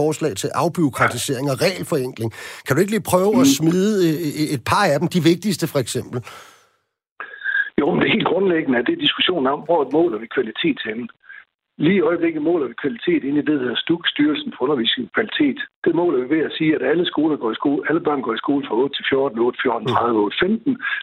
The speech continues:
Speaker 2: Det måler vi på. Alle børn har de og de og de, de fag. Det måler vi på. I alle fag er der en uddannet lærer.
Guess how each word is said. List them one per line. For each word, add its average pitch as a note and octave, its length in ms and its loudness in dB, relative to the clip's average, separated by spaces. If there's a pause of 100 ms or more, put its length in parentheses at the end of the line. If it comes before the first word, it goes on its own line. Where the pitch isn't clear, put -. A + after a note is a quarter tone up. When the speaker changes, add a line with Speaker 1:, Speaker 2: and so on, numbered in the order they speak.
Speaker 2:
Det D#3+ 160 0
måler A#2 260 2
vi F2+ 40 2 (120)
på. G2+ 60 2 (540)
Alle F3 200 2
børn E3 220 0
har D3 120 0 (120)
de D#3 140 2
og C3 80 0
de C#3 120 4
og A#2+ 100 -2
de, B2 40 -8 (120)
de C3+ 60 -4 (100)
fag. D#3 160 2 (340)
Det D#3+ 100 2
måler C#3 320 -4
vi F#2 40 -6 (100)
på. G#2 60 0 (420)
I - 20 4 (120)
alle F3 140 2 (100)
fag D#3 140 2 (220)
er C#3 60 2
der C#3 80 0
en B2+ 140 2
uddannet C3 380 -2
lærer. C#3+ 220 2